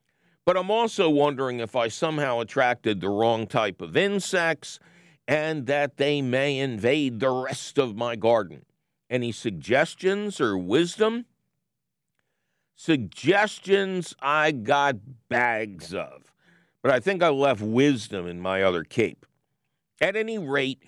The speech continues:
yours is a perfect question, as it appears your plant was invaded by the two most important milkweed pests. Lucky you. But before we get to those pests,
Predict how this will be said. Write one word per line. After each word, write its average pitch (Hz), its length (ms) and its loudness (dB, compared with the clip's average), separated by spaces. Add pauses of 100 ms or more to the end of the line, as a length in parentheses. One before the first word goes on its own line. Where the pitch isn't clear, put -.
(140)
yours 208 560 -2
is 190 220 -6
a 180 120 2
perfect - 680 -2
question, 95 680 -8 (500)
as 127 300 -4
it 135 120 -4
appears 180 560 -2
your 202 160 -4
plant 98 420 -8
was 107 220 -4
invaded 117 520 -2
by 113 160 0
the 113 120 -6
two 180 360 -10
most 147 640 -6
important 107 720 -8
milkweed 95 640 -12
pests. - 640 -16 (260)
Lucky - 300 -4
you. 180 360 -6 (1000)
But 165 200 0
before 208 480 2
we 156 120 -2
get 117 240 -4
to 110 120 -8
those 98 340 -4
pests, - 640 -10